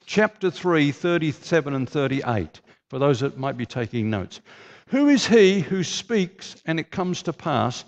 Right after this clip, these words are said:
when the Lord has not commanded it? It is not from the mouth of the Most High, uh, uh, sorry, is it not from the mouth of the Most High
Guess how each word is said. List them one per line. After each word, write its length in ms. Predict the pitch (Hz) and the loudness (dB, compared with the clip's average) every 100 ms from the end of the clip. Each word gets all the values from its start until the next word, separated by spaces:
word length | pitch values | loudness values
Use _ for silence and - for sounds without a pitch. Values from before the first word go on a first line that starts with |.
| - _ - | -20 _ -4
when 260 | 156 170 | 0 4
the 100 | 170 | 4
Lord 640 | 175 196 247 233 165 165 156 - - | 4 6 6 6 6 4 -2 -14 -4
has 280 | 165 151 | 0 0
not 320 | 165 165 - - | 0 -2 -4 -10
commanded 540 | 156 151 147 120 90 | -4 -2 0 -2 -4
it? 120 | 82 - _ _ _ _ _ _ _ _ _ - | -8 -12 _ _ _ _ _ _ _ _ _ -14
It 180 | - 190 | 2 4
is 200 | 202 139 | 4 2
not 280 | 185 226 - | 2 0 -2
from 180 | 180 170 | -4 0
the 100 | 156 | 2
mouth 340 | 170 170 - | 2 2 0
of 100 | 143 | -4
the 100 | 139 | -2
Most 340 | 143 143 - | 0 -2 -2
High, 540 | - 196 214 110 139 180 _ _ _ _ _ _ _ - | -6 -4 0 0 0 -6 _ _ _ _ _ _ _ -10
uh, 120 | - - | -8 -2
uh, 320 | 151 - 175 | -2 -2 -4
sorry, 240 | 160 175 - | 0 0 2
is 220 | 233 220 | 2 4
it 160 | 220 185 | 2 2
not 420 | 196 226 117 - | 2 2 0 -6
from 220 | - 147 | -6 -2
the 80 | 147 | 2
mouth 360 | 143 165 160 - | 4 4 4 -2
of 180 | 143 | -8
the 100 | 131 | -4
Most 320 | 135 139 131 - | -2 -2 -4 -6
High 400 | 185 196 110 | -8 -4 -4